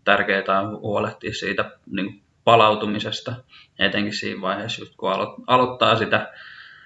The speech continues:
ää, aloittaa voimaharjoittelua tai sitten selkeästi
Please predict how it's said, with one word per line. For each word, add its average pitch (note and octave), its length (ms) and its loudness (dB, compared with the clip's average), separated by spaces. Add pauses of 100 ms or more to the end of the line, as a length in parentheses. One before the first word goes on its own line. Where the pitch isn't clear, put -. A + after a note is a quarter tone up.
(920)
ää, G#2+ 460 0 (1700)
aloittaa D3 480 8
voimaharjoittelua B2 960 6
tai A#2 300 8
sitten A#2+ 260 -4
selkeästi A2 680 0